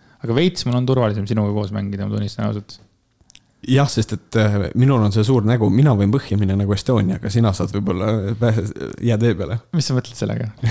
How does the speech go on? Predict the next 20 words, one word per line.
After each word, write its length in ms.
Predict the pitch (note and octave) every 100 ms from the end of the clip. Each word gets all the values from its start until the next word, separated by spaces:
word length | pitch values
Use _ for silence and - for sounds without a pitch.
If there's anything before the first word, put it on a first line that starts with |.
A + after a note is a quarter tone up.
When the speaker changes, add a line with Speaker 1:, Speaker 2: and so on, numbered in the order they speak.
| A3+
Speaker 2:
<laughs> 380 | A3+ - C#3+ C#3
Mitte 180 | C#3 C3
midagi, 320 | C3+ G2+ G#2+
ma 80 | A#2
lihtsalt 180 | C3+ C#3
mõtlesin, 460 | E3+ D3+ C#3+ C#3 A2+
et 80 | -
tahaks 160 | C#3 E3
mingit 180 | C3+ C3+
lolli 300 | D3+ C3+ C#3+
nalja 240 | D3+ D3 D3
teha. 160 | D3 C3+
Speaker 1:
Aa, 400 | B2 - - -
seda 220 | F#3+ G3+
ma 80 | G3
hakkasin 240 | A3+ E3
kohe 140 | E3+ D#3
mõtlema, 320 | F3 F3+ A2+
et, 80 | G2+
et 140 | A2